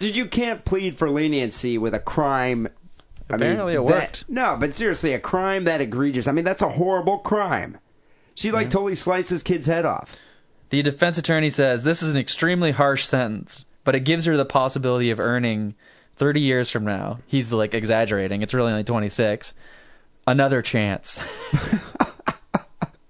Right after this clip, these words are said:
Speaker 1: Did you, you know what, you know what's kinda fucked up about this article, too? She has her own child. So what happens to her own kid?
Speaker 2: It sounds like she wasn't taking too good a care of him <laughs> anyways.
Speaker 1: Yeah, I guess that
Speaker 2: So
Speaker 1: kid probably
Speaker 2: she,
Speaker 1: should be put
Speaker 2: she,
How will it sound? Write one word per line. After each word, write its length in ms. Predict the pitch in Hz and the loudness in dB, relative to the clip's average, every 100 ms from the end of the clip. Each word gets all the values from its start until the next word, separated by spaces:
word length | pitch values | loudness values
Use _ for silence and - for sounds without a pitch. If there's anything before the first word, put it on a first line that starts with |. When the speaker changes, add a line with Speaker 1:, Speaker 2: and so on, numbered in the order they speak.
| - 214 233 185 | -4 -2 -2 -2
Speaker 1:
Did 200 | 240 247 | -2 -2
you, 140 | 262 | -2
you 120 | 233 233 | -2 2
know 140 | 254 | 2
what, 180 | 262 - | 2 0
you 80 | 175 | 0
know 100 | 196 | 0
what's 100 | 208 | 0
kinda 180 | 190 147 | 0 0
fucked 300 | - 131 - | 0 -2 0
up 120 | 107 | -2
about 240 | 104 104 92 | 0 0 -2
this 160 | 101 | -2
article, 300 | 101 98 104 | -2 -2 -8
too? 260 | - 104 98 - - | -4 -2 -4 -8 -14
She 240 | - 220 208 | -4 -2 0
has 220 | 190 156 | 0 2
her 120 | 143 | 2
own 220 | 135 139 | 2 0
child. 500 | - 107 50 50 - - _ _ _ | 0 -2 -2 -8 -12 -20 _ _ _
So 140 | - 202 | -2 0
what 160 | 226 | 0
happens 300 | 233 202 202 | 0 0 -2
to 100 | 190 | 0
her 160 | 170 160 | 0 2
own 180 | 175 165 | 0 -2
kid? 340 | 127 - - - - - - - - - - - | -2 -4 -8 -20 -20 -20 -20 -20 -20 -20 -20 -8
Speaker 2:
It 100 | 175 | -6
sounds 240 | - 277 269 | 0 0 2
like 140 | 220 | 2
she 140 | - 190 | 2 2
wasn't 260 | 156 143 | 4 4
taking 240 | 139 123 120 | 2 2 2
too 160 | 123 | 2
good 140 | 113 104 | 0 0
a 20 | |
care 280 | - 120 113 | 0 0 2
of 80 | 113 | 0
him 280 | - 277 | 0 2
<laughs> 60 | - | 6
anyways. 600 | 247 220 226 - 285 - - - - - 170 202 127 | 6 6 6 4 0 0 -2 -2 -2 -2 0 -6 0
Speaker 1:
Yeah, 140 | 139 | 2
I 60 | 139 | 4
guess 160 | 208 - | 4 4
that 180 | 214 | 4
Speaker 2:
So 20 | 208 | 4
Speaker 1:
kid 260 | 151 123 | 0 2
probably 360 | 147 139 135 226 | 2 4 4 4
Speaker 2:
she, 80 | 220 | 4
Speaker 1:
should 140 | 123 | 2
be 80 | 117 | 0
put 160 | - | 2
Speaker 2:
she, 80 | 123 | 4